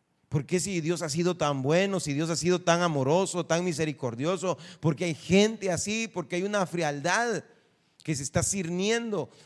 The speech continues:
Pero ¿quién no va a tener temor de esa frialdad? Aquellos que están con una ropa doble, que tienen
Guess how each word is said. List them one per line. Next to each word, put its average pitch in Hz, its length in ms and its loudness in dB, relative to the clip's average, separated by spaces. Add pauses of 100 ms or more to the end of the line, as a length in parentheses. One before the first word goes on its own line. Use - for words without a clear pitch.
Pero 160 400 2
¿quién 214 600 2
no 202 220 0
va 202 80 6
a 202 80 2
tener 196 280 0
temor 185 340 0
de 190 80 -2
esa 180 180 2
frialdad? 156 540 2 (260)
Aquellos 147 580 0
que 131 120 -10
están 135 440 -2
con 113 280 -4
una 131 340 -2 (220)
ropa 127 360 2
doble, 123 360 2
que 104 100 -8
tienen 127 640 -2